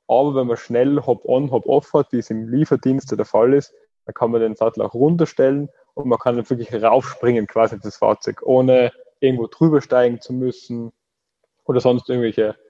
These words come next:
ja, Sachen zu machen, die im, im Weg sind. Also man muss dann irgendwo, irgendwo reinschlüpfen oder genau irgendwas in die Richtung. Und eben dann von der Bedienung, wenn man dann eben oben auf dem,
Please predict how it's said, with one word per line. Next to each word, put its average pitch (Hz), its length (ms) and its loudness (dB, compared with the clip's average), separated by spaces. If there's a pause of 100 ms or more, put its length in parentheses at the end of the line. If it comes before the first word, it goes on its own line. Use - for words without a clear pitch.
(260)
ja, 107 160 4
Sachen 113 320 -2
zu - 120 -6
machen, 110 300 0
die 107 60 0
im, 104 160 -2
im 120 200 -12
Weg 107 220 -4
sind. - 120 -14
Also 107 160 -12
man 113 100 -10
muss 120 120 -8
dann 120 100 -8
irgendwo, 110 500 -10
irgendwo 117 260 -4
reinschlüpfen 123 840 -2
oder 110 280 -2 (360)
genau 110 220 2
irgendwas 123 240 2
in 113 80 -6
die 110 80 0
Richtung. 107 400 -8 (720)
Und 107 320 -4 (520)
eben 139 140 2
dann 139 160 2
von 160 80 -4
der 156 80 0
Bedienung, 170 420 0
wenn 135 120 2
man 131 100 2
dann 120 160 0
eben 113 200 -4
oben 131 240 2
auf 110 160 -2
dem, 107 220 -12